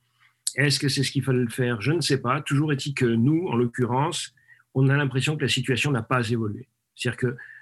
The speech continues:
euh, les enseignants ne sont pas plus protégés dans la réalité. Euh, certains sont obligés de changer d'établissement.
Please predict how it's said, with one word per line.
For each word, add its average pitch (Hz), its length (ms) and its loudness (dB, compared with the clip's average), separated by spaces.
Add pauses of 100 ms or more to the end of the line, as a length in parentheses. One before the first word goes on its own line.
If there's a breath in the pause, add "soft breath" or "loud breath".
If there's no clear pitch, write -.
(160 loud breath)
euh, 117 240 0
les 127 200 4
enseignants 135 380 2
ne 127 80 0
sont 120 160 -2
pas 113 140 -4
plus 135 260 0
protégés 120 480 0
dans 117 140 -2
la 113 100 -2
réalité. 117 680 0 (480 loud breath)
Euh, 117 360 0
certains 135 460 2
sont 131 160 0
obligés 120 300 2
de 117 80 0
changer 131 400 0
d'établissement. 120 800 -2